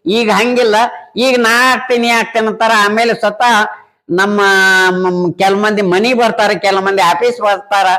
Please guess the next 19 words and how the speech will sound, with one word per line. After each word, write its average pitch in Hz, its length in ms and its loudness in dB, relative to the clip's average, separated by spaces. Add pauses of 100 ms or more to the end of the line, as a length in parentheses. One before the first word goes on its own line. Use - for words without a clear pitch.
(360)
ಬಂದು 214 300 0
ಈಗ 185 240 -2
ಇದಾಗ್ತಾರ. 190 480 0
ನಮ್ಮಲ್ಲಿ 196 840 -2 (160)
ಸ-, 175 480 2
ಸಂಖ್ಯೆ 196 680 0
ಹೆಚ್ಚದ. 170 500 0 (920)
ನಾವು 214 360 0 (800)
ನಿವೃತ್ತರ, 240 580 0 (380)
ಆ, 185 240 2
ಒಂದು, 185 280 0 (720)
ಆ, 160 120 0
ಸ್ಪಂದನ 208 540 0
ಮಾಡಿ 226 300 2
ಅವರ 190 240 2
ಕಾರ್ಯ 208 680 0
ಚಟುವಟಿಕೆಗಳಿಗೆ 190 1000 -2
ನಾವು 175 240 0
ಬಹಳ 170 220 2